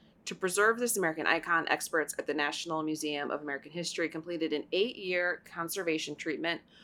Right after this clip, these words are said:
with funds from Polo Ralph Lauren. <laughs>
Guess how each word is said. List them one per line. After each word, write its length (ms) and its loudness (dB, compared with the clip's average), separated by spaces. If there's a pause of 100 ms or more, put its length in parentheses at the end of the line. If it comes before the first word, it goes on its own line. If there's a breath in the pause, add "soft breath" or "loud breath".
(160 soft breath)
with 140 0
funds 480 2
from 380 0 (100)
Polo 320 4
Ralph 240 2
Lauren. 360 4 (500 loud breath)
<laughs> 300 2